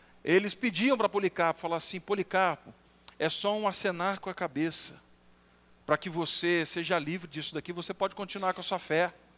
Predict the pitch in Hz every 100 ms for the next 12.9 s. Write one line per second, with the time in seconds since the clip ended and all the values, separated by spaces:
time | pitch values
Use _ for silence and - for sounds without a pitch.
0 | _ _ _ _ - - - 175 214 220
1 | 240 240 240 - 214 190 208 208 - 196
2 | 220 220 208 208 180 202 - 190 175 -
3 | 190 180 160 131 117 - - - - -
4 | - - _ _ - - 170 226 208 208
5 | 143 139 131 107 - - - _ _ _
6 | _ _ _ _ - 131 139 - 131 139
7 | 143 - 127 123 110 107 127 147 156 147
8 | - 185 175 156 156 127 113 113 101 -
9 | - - _ _ _ _ _ _ - 170
10 | 160 - 139 139 113 101 107 - _ -
11 | _ _ 120 160 165 151 156 139 127 117
12 | 127 117 120 127 127 117 147 147